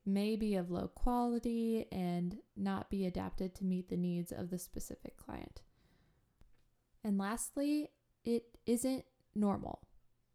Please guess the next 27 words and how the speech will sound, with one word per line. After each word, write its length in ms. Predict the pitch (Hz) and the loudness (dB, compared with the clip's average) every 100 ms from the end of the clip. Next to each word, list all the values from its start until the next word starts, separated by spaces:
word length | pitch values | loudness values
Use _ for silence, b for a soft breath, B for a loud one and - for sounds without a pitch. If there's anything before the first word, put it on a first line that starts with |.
| _ _ _ _ | _ _ _ _
I 100 | 202 | -2
think 260 | 208 233 233 | 2 0 2
this 220 | 233 233 | 2 2
is 160 | 233 - | 0 0
the 80 | |
biggest 360 | 190 196 214 - | -2 0 -2 -4
problem 440 | 240 233 240 247 | 0 2 4 2
I 120 | - 233 | 0 -2
have 460 | 226 233 233 233 - | -2 0 2 0 0
when 160 | 214 | 0
working 300 | 196 196 202 | 0 0 0
with 140 | 196 - | 0 -2
high 160 | 202 | -2
needs 300 | 196 190 - | -2 -2 -4
children 400 | - 190 190 185 | -4 -2 0 0
and 120 | 185 - | 0 -2
adolescents 720 | 180 185 185 185 190 185 - | -2 0 0 -2 -2 -2 -2
via 140 | 185 180 | -6 -4
telehealth. 540 | - 233 - - - - - - b b b b b b b - - _ _ _ | -6 -10 -8 -8 -8 -12 -18 -20 b b b b b b b -20 -20 _ _ _
How 200 | 226 247 | -2 2
many 200 | 311 320 | 2 2
people 640 | - 233 226 208 202 196 - | 0 -4 0 2 2 0 0
are 160 | 196 | -2
they 160 | 190 208 | 0 -2
going 300 | 269 269 254 | -2 -2 0
to 60 | 214 | 0
meet 420 | 202 190 196 | 2 0 -2